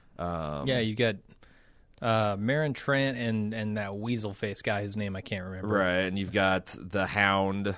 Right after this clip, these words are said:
Speaker 1: who
Speaker 2: Mm-hmm.
Speaker 1: was made, he was replaced Sir Barristan, and Jaime's the Lord Commander, but of course he is covered in shit in one of Rob, Robb Stark's
Speaker 2: Uh-huh.
Speaker 1: camps. Uh, yeah, it, it's, uh, it's, it's a far cry from the glory days when Sir Duncan Nuttall was leading things, or even,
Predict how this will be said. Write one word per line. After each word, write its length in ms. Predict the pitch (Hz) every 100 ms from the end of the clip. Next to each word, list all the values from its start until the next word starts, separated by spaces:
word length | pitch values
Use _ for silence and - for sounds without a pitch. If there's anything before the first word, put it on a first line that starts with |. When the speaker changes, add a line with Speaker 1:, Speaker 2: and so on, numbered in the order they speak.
| - - -
Speaker 1:
who 60 | 104 95 92
Speaker 2:
Mm-hmm. 60 | 92
Speaker 1:
was 160 | 95 87
made, 280 | 98 90 92
he 160 | 95
was 240 | 92 95 -
replaced 420 | 104 - 98 -
Sir 80 | 87
Barristan, 720 | 107 104 101 - 104 98 95
and 320 | 87 85 82 -
Jaime's 460 | 92 92 95 85
the 100 | 87
Lord 280 | 87 87 80
Commander, 500 | 90 95 101 98 95
but 120 | 85
of 60 | 80
course 240 | 92 85
he 220 | - 92 90
is 460 | 85 - - - -
covered 340 | - 85 80
in 80 | 82
shit 360 | - 101 90 -
in 120 | 85
one 160 | 87 85
of 240 | 82 -
Rob, 320 | 87 85 85 -
Robb 300 | 87 87 78
Stark's 280 | 123 85 110
Speaker 2:
Uh-huh. 80 | 110
Speaker 1:
camps. 460 | 101 98 92 -
Uh, 480 | - 92 85 85 80 - - - - - - -
yeah, 220 | 135 143 127
it, 180 | 135
it's, 360 | 135 139 - -
uh, 340 | 131 123 120 95
it's, 220 | 123 -
it's 260 | 101 117 117
a 200 | 110 107
far 280 | - 123
cry 460 | 120 123 117 104 90
from 460 | - 95 92 90 87
the 100 | 90
glory 360 | 101 95 92
days 500 | 85 82 78 80 -
when 500 | 85 85 80 82 80
Sir 160 | - 90
Duncan 340 | 87 90 95
Nuttall 360 | 87 - 87 87
was 140 | 82 85
leading 300 | 85 82 82
things, 440 | 85 80 78 82
or 300 | 82 78 76 -
even, 580 | 98 87 85 82 85